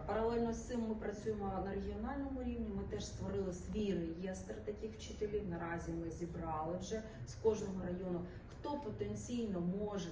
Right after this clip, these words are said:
кому загрожує, не дай Боже, да, е,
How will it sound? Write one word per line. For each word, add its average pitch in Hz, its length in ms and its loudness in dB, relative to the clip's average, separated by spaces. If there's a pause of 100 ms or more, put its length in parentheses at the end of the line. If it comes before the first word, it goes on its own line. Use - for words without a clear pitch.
кому 180 320 0
загрожує, 175 1000 2
не 151 100 -6
дай 156 240 -4
Боже, 247 380 -2
да, 226 180 0 (380)
е, 170 200 4